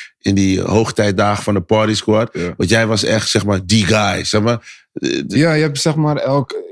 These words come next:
Speaker 2: ik zeg het, eh, vaker, weet je. Je hebt, eh, eh, je hebt meerdere momenten dat artiesten, dat, kijk, er zijn genoeg bekende artiesten nu.
Speaker 1: Mhm.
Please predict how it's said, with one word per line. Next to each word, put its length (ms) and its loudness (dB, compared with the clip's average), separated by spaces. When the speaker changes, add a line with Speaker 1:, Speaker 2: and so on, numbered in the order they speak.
Speaker 2:
ik 160 -12
zeg 160 -2
het, 240 -2
eh, 140 0
vaker, 420 -2
weet 200 0
je. 100 -6
Je 180 -2
hebt, 160 -4
eh, 420 -6
eh, 260 -4
je 60 0
hebt 120 -2
meerdere 720 2
momenten 560 0
dat 200 -4
artiesten, 680 -2
dat, 120 -6
kijk, 260 -2
er 100 -4
zijn 200 2
genoeg 320 0
bekende 380 -2
artiesten 420 -4
nu. 160 -4
Speaker 1:
Mhm. 220 0